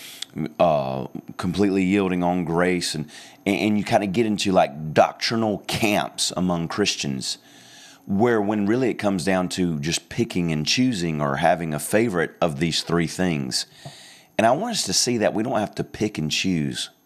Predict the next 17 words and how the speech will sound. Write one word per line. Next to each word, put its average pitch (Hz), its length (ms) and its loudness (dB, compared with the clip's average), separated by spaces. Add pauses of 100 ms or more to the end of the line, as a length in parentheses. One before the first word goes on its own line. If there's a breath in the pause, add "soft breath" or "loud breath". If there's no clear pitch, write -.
(140)
between 76 320 -2
grace 73 500 0
and 87 160 -4
faith 65 480 -4
and 156 180 -2
works, - 520 0 (560 loud breath)
but 85 180 2
rather 90 580 2 (760)
the 180 100 0
Bible 95 420 2
teaches 87 400 -2
that 85 320 0
all 95 280 4
three 82 560 0 (880 soft breath)
are 73 380 2
important, 90 640 0 (600)
necessary, 85 1000 0